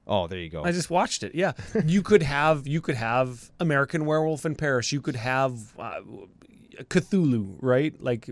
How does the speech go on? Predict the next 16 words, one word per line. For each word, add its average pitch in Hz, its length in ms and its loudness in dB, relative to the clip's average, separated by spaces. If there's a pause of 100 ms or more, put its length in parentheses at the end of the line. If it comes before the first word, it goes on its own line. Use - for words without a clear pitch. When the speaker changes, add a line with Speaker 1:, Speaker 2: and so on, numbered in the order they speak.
Speaker 2:
be 123 380 -2
if 139 160 -4
Emrakul 127 460 -2
came 107 180 -6
back 95 260 -6
ever 95 200 -6
or 90 100 -8
whatever. 90 300 -10
You 127 140 -10
could 208 120 -4
do 339 140 2
those 113 220 -2
kinds 101 200 -8
of 98 80 -12
things. 85 220 -6
Speaker 1:
Yeah, 135 100 -4